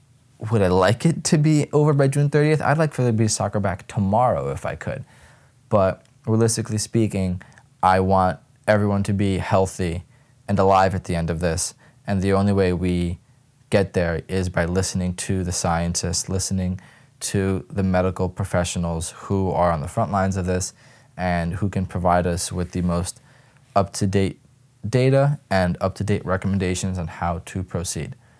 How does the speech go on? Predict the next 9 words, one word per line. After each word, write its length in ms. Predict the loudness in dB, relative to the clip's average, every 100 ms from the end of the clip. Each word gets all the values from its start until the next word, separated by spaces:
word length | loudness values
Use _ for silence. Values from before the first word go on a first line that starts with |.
| _ _ _
So, 480 | -2 2 2 2 -4 -12 _ _ _ _ _ _ _ _
do 120 | 0
I 60 | 0
think 240 | 0 -2
it's 140 | -2 -4
too 180 | -2 2
early? 460 | 4 4 2 -2 -8 _
Probably, 800 | -2 2 4 4 2 2 2 -2 -10 -20 _ _ _ _ _
but 360 | 4 4 0